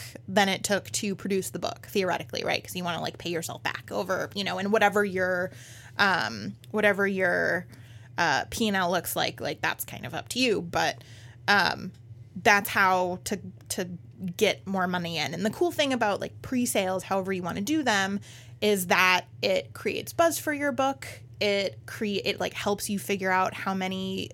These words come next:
copies you wanna print, how you wanna distribute it. Like, it kind of helps you with all of these things. Um, and so, like,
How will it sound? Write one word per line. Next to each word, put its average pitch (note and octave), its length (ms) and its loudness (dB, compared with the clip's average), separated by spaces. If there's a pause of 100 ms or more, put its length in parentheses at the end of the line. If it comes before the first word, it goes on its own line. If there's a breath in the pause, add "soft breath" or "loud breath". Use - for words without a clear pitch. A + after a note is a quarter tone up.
copies B3 460 0
you A3+ 100 2
wanna A3 200 2
print, G#3+ 380 -2
how - 160 -4
you G3 160 -2
wanna F3+ 220 -4
distribute B3 540 -2
it. A3+ 180 2
Like, F#3 160 -2
it F#3+ 140 -2
kind G3+ 220 0
of G3 200 0 (360 loud breath)
helps A#3 360 0
you A3 140 2
with G#3 160 2
all G3+ 200 0
of F3+ 140 -2
these F#3 240 -4
things. - 480 -6 (420 loud breath)
Um, F#3 600 4
and A3+ 120 6
so, G#3+ 240 6
like, F#3 400 2